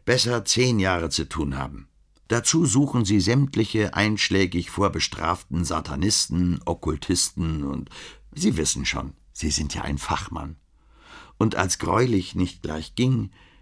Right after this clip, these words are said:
„Ist noch was? Wir wollen doch den Fall so schnell wie möglich lösen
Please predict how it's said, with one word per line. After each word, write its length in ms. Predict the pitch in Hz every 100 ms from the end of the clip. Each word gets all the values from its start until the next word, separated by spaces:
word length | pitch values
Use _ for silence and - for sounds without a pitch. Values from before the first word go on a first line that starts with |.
| _ _ -
„Ist 180 | 120
noch 160 | 120 104
was? 400 | 123 170 - - _ _ _ _
Wir 180 | 95 104
wollen 220 | 127 135
doch 160 | 127 104
den 180 | 107
Fall 340 | 95 117 127 120
so 140 | 101
schnell 480 | - - 110 156 143
wie 100 | 131
möglich 460 | 104 113 - - -
lösen 460 | 90 78 78 67